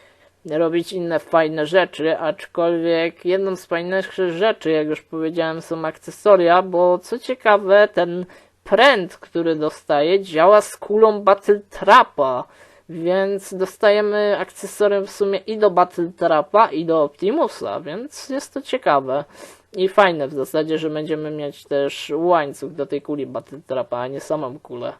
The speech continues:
Więc, y, to jest moim zdaniem fajne, że ten Primal okazał się takim dodatkowym upgrade'em,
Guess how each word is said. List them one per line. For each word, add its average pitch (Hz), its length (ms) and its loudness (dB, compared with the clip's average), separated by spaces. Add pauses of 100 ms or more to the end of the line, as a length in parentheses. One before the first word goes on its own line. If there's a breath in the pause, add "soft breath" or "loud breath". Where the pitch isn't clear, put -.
(720 loud breath)
Więc, - 580 -14
y, 151 380 -2
to 185 140 6
jest 180 160 2
moim 175 260 -4
zdaniem 165 380 -4
fajne, 156 440 0
że 135 140 -8
ten 139 220 -10
Primal 147 420 -6
okazał 139 460 -4
się - 140 -10
takim 135 480 -8 (140)
dodatkowym 147 1080 -4
upgrade'em, 160 1000 0